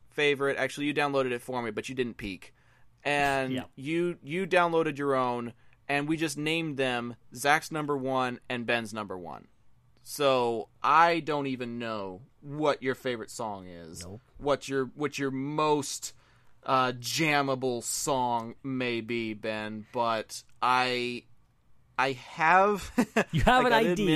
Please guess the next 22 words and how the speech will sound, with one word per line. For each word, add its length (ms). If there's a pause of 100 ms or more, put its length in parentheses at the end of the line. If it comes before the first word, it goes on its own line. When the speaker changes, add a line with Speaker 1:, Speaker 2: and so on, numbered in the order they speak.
Speaker 2:
idea. 180 (400)
Speaker 1:
I 180
have 280
an 100
idea, 800 (120)
and 160
the 100
only 300
reason 560
that 100
I 140
have 300
an 100
idea 760 (280)
is 180
because 460
when 160
you 120
download 640
songs 880
from 880 (240)
YouTube, 800